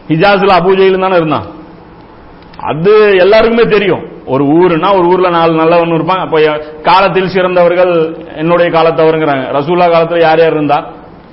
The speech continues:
அபூ ஜெஹில், உத்துபா, அஹ், முனாஃபிக்கு, எல்லாமே இருந்தாங்க.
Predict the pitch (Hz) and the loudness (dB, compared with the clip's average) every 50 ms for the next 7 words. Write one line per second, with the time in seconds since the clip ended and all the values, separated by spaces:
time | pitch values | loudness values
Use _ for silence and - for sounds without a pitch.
0 | - - - - - - 135 151 160 160 156 156 147 143 139 135 135 135 139 131 | -20 -20 -20 -10 -6 -4 -2 0 0 2 2 2 2 2 0 0 0 -2 -2 -4
1 | - - - - - 139 147 127 170 160 151 143 143 139 139 135 131 - - - | -6 -10 -16 -8 -6 -4 -4 -2 -2 0 0 2 2 2 2 0 -2 -6 -10 -14
2 | - - - - - - - - - 147 143 143 147 147 147 160 160 160 160 160 | -20 -20 -20 -20 -20 -20 -20 -10 -6 -4 -2 -2 0 0 0 2 0 0 0 -2
3 | 151 139 120 131 143 139 139 143 - - - - - - - - - 135 175 196 | -2 -4 -2 -2 -2 -2 -2 -4 -6 -8 -14 -20 -20 -20 -12 -8 -4 -2 0 2
4 | 214 220 233 247 240 233 220 202 180 147 - - - | 2 2 2 2 0 0 0 -2 -4 -4 -6 -8 -12